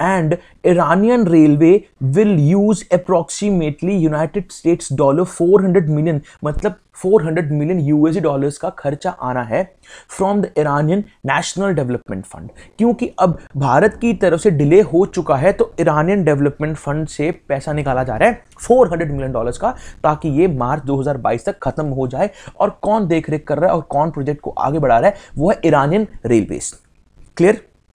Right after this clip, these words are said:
अब इंडिया ने क्या रोल प्ले किया, इंडिया इसको लेकर अब आगे क्या फ्यूचर, क्या प्लान कर रहा है, वो अब हम लोग यहाँ पे देखते हैं। यहाँ पे बोली गई हैं कई चीज़ें,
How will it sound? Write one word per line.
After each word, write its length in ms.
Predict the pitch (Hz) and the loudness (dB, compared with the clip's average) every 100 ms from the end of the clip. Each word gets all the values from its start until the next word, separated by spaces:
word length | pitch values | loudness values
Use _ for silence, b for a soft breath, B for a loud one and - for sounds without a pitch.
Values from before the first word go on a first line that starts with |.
| _ _ _ _ - B B | _ _ _ _ -20 B B
अब 160 | 165 - | -2 0
इंडिया 280 | 185 175 175 | -2 0 0
ने 120 | 175 | -2
क्या 240 | 175 170 170 | -2 0 2
रोल 240 | 160 165 | 2 2
प्ले 180 | 156 160 | 2 0
किया, 280 | 160 160 165 B 185 | 2 -2 -2 B 0
इंडिया 280 | 190 175 - | 4 4 2
इसको 240 | - - | -4 0
लेकर 340 | 196 185 175 180 - | 4 4 2 -2 -2
अब 140 | 165 - | -2 -2
आगे 220 | 156 160 | -2 0
क्या 140 | 180 | -2
फ्यूचर, 340 | 151 175 175 151 | -2 -2 -2 0
क्या 200 | 165 165 | 0 0
प्लान 280 | 170 160 | 0 -2
कर 120 | 156 131 | -2 -2
रहा 120 | 147 | -2
है, 60 | B B | B B
वो 80 | 170 | -2
अब 320 | - 175 147 151 | 2 0 0 -2
हम 140 | 170 | 0
लोग 160 | 165 156 | 2 2
यहाँ 120 | 139 | 0
पे 100 | 165 | 0
देखते 300 | 139 - 139 | -2 -6 -12
हैं। 220 | 151 - - - - - - - - - - B B B | -12 -18 -20 -20 -20 -20 -20 -20 -20 -20 -20 B B B
यहाँ 280 | 151 185 247 | 0 0 0
पे 100 | 320 | 2
बोली 300 | 185 180 180 | 4 4 4
गई 140 | 165 | 0
हैं 100 | 156 | 0
कई 160 | 160 151 | 0 -2
चीज़ें, 520 | 156 135 123 143 | -2 -2 0 0